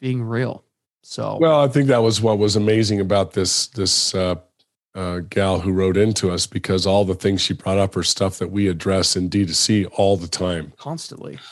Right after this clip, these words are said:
Speaker 1: Yeah.
Speaker 2: <clears throat> And we just, we, we get raw and real about it. I mean, we get down deep in the trenches. Uh, and so on Mondays with addicts, you know, we just finished a session today, this morning with our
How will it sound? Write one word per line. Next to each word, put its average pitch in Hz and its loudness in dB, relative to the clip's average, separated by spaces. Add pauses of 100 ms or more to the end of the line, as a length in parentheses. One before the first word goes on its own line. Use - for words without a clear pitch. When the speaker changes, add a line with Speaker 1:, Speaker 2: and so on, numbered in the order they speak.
(160)
Speaker 1:
Yeah. 127 -8
Speaker 2:
<clears throat> - -20 (220)
And 117 2
we 107 2
just, 104 -2
we, 107 -2 (140)
we 123 2
get 113 2
raw 113 4
and 95 0
real 120 4
about 95 0
it. 92 -4
I 90 -2
mean, 101 0
we 117 2
get 107 -2
down 95 0
deep 104 -2
in 98 0
the 90 -4
trenches. 92 -2 (120)
Uh, 90 -6 (160)
and 90 -4
so 98 0
on 95 2
Mondays 107 2
with 90 -2
addicts, 107 0 (200)
you 98 -6
know, 95 -2
we 104 2
just 104 0
finished 95 -2
a 90 -2
session 90 0
today, 95 -2
this 82 0
morning 110 2
with 85 -6
our 85 -6